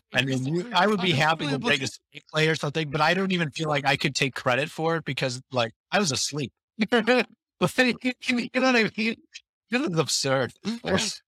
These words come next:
Speaker 3: insane. That's insane. Um,
Speaker 1: Fucking
Speaker 3: it's really
Speaker 1: wild.
Speaker 3: dope. Um, but I,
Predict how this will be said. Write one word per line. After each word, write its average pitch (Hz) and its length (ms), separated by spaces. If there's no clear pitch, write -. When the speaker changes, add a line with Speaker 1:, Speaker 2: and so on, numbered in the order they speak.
Speaker 3:
insane. 151 600
That's 139 180
insane. 127 400
Um, 117 360
Speaker 1:
Fucking 123 260
Speaker 3:
it's 98 60
really 95 120
Speaker 1:
wild. 92 200
Speaker 3:
dope. - 200
Um, 135 400
but 139 240
I, 139 120